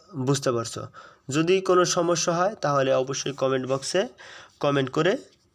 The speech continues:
জানাবে, হ্যাঁ। এবার চলো, তোমাদের নিয়ে কিছু কথা।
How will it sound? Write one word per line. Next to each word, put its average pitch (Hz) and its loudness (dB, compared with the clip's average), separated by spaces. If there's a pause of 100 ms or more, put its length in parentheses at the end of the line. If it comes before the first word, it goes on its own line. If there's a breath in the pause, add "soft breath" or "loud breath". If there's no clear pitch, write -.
(420)
জানাবে, 123 -2
হ্যাঁ। 170 -6 (460 loud breath)
এবার 170 2
চলো, 151 0 (640 loud breath)
তোমাদের 143 2
নিয়ে 139 0
কিছু 135 -6
কথা। 123 -12